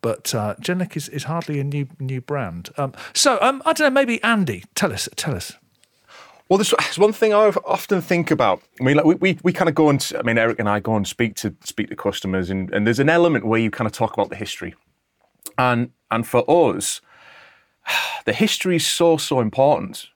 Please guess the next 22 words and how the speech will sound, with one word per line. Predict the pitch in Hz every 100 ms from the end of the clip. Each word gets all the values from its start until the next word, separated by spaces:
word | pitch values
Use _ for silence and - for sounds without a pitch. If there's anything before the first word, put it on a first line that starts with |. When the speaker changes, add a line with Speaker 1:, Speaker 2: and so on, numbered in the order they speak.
| _
Speaker 2:
because, | - 131 - - 339 - _ - - -
because | 90 113 127
we | -
kinda | 123
look | 127 147 -
at | -
the, | 110 107 104 101 98 101
the, | 80
the, | - 104 -
the | -
kind | - 98
of |
the | 92
owners | 110 143 139
of | 98
the |
company | 92 101 95
now, | 104 151
it's | -
still | - 170 185
family | - 156 104
owned | 101 151 95 -